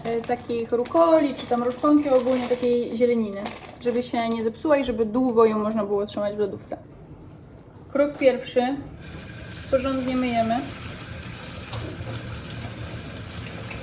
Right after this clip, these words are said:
Następnie bierzemy sobie taki zwykły ręcznik papierowy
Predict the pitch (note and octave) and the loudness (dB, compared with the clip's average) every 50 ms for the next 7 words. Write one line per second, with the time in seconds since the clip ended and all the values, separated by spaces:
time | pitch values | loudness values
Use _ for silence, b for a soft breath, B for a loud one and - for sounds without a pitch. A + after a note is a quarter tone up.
0 | - - - - - - - - - - - - _ - - _ _ _ _ _ | -10 -10 -10 -12 -12 -14 -16 -16 -20 -20 -20 -20 _ -20 -20 _ _ _ _ _
1 | _ - C4+ D4 D4+ D4+ - C4+ B3 A#3 A#3 - B3 A#3+ B3 B3 B3+ C4 C#4 D4 | _ 2 4 4 4 4 2 0 0 0 0 0 0 0 0 0 0 0 2 2
2 | D#4 D#4 D4+ C#4 B3+ C4 B3+ B3+ B3+ C4 B3 A#3+ B3 B3+ B3 C4 B3 B3 B3 B3 | 2 2 2 -2 -4 -2 -2 -2 -2 -2 -2 -2 -2 -2 -2 0 0 2 0 0
3 | - B3+ A#3 - - B3 A#3+ A#3+ C4 B3+ A#3+ A#3 A3+ G#3 G#3 G#3+ G#3+ A3 A#3+ C#4+ | 0 -2 -4 2 2 2 2 4 4 4 6 6 4 2 0 0 2 2 2 2